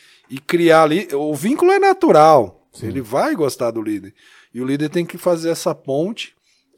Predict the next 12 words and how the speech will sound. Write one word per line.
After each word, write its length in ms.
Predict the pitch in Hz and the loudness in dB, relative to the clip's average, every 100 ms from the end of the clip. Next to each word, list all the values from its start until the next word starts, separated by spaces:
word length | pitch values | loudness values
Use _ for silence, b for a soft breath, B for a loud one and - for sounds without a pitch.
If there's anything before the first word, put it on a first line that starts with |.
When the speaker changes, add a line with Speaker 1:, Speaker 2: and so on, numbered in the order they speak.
| _ | _
Speaker 1:
pra 140 | 120 127 | -8 -6
que 100 | 147 | -4
não 180 | 165 | -4
fique 300 | 190 - 208 | -4 -8 -8
só 240 | - - 170 | -4 0 0
no 140 | 156 | -2
líder. 400 | 131 113 90 87 _ _ _ | -6 -8 -12 -20 _ _ _
Speaker 2:
É. 260 | 107 101 90 _ _ _ | -6 -6 -8 _ _ _
Speaker 1:
E 180 | 127 143 | -4 2
aí 300 | 143 143 165 | 4 4 4
acaba 560 | 160 165 160 165 165 160 | 2 0 -2 0 2 0
sendo 580 | - 160 160 175 196 | -2 -4 -4 -4 -6